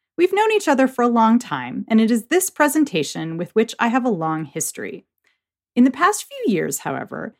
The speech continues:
they have days where they have a very, very femme presentation. Their voice is distinctly higher, they dress in a very feminine style, use floral fragrances, and even seem to have somewhat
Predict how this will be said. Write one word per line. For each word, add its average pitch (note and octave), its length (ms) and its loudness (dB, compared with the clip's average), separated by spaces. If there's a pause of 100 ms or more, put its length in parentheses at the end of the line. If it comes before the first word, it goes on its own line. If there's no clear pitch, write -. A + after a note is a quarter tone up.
(220)
they C4 100 4
have B3 360 0
days C#4 640 0
where G#3+ 120 0
they G#3 120 2
have G3 200 -2
a F#3 60 0
very, A#3+ 640 2
very E3 500 -2
femme D#4 540 0
presentation. - 920 -10 (420)
Their G3 140 4
voice G#3 480 4
is F#3+ 100 2
distinctly D#3 560 -8
higher, C#4+ 600 -2 (280)
they G3 120 4
dress F3 340 -2
in F3 60 -8
a E3+ 60 -6
very D3+ 220 -6
feminine D3 440 -8
style, C4 600 2
use E3+ 340 -6
floral D3 460 -6
fragrances, B3+ 840 0 (400)
and G3+ 160 2
even A#3 260 4
seem A#3+ 220 4
to B3+ 80 2
have D#3+ 400 -4 (120)
somewhat G#3 540 -2